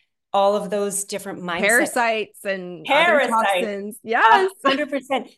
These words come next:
Speaker 1: So one way of knowing whether it's sugar, blood sugar, is if you do have sugar, like, say you get that craving and sugar does help you get back up,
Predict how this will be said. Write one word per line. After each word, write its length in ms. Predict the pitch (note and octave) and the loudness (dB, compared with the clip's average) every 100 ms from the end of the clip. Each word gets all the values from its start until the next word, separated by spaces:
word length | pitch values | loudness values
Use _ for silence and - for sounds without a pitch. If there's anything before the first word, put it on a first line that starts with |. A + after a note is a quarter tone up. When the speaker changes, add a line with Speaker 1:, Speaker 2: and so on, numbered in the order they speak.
| _ _ | _ _
Speaker 1:
So 200 | - B3+ | 0 0
one 320 | A#3 D4 F#4 | 2 -2 -2
way 140 | G4 | -2
of 80 | E4+ | -4
knowing 420 | A3+ G#3+ G#3+ G#3+ | -2 -2 0 -2
whether 260 | G3 F#3+ F#3+ | -2 -2 -4
it's 220 | F3+ - | -6 -8
sugar, 500 | - - G#3 G#3 - | -10 -10 -10 -10 -12
blood 220 | F3+ F#3+ | -6 -6
sugar, 540 | - - - - - - _ | -6 -10 -12 -14 -16 -20 _
is 240 | A3 F#3 - | -6 -6 -6
if 360 | C4+ D#4+ - A3+ | -4 -4 -8 -12
you 580 | A3 A3+ A3+ A3 A3 - E3 | -8 -6 -4 -6 -8 -16 -14
do 300 | E3+ A3+ A3+ | -8 -6 -6
have 260 | - F3+ | -6 -8
sugar, 460 | - D#3 C#3+ D3 - | -8 -10 -10 -10 -10
like, 140 | F3 | -10
say 200 | F3 A3+ | -6 -6
you 100 | A3+ | -6
get 200 | G#3+ F#3+ | -8 -8
that 220 | F#3+ - _ | -8 -10 _
craving 540 | F3 D#3+ C3+ C#3 - | -12 -12 -14 -14 -12
and 240 | F#3 F3+ F3+ | -10 -10 -10
sugar 420 | - - A3+ A3 | -10 -8 -8 -8
does 320 | G#3+ F#3+ F3+ F#3 | -6 -4 -4 -4
help 360 | - F#3+ F#3 | -10 -10 -10
you 100 | G3 | -14
get 240 | F3+ F3+ - | -12 -12 -8
back 240 | D#3+ E3 | -10 -8
up, 260 | E3 G#3+ | -8 -10